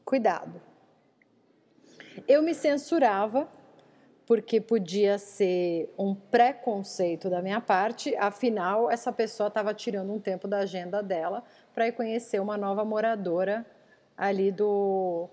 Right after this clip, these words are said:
do prédio, né? Coisa que as pessoas não têm tempo hoje em dia.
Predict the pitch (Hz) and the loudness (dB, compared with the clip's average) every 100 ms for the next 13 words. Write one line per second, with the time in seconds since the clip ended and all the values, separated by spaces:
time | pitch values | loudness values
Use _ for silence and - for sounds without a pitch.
0 | - 202 240 190 175 170 156 151 156 185 | -6 -4 0 0 0 -2 -6 -10 -8 -8
1 | 233 _ _ _ _ _ _ 247 254 277 | -10 _ _ _ _ _ _ -2 0 -2
2 | 285 277 277 285 285 277 269 277 285 320 | 0 0 0 -4 0 0 0 0 0 0
3 | 247 226 233 233 247 254 185 170 156 | -2 -2 -2 0 0 0 -2 -4 -4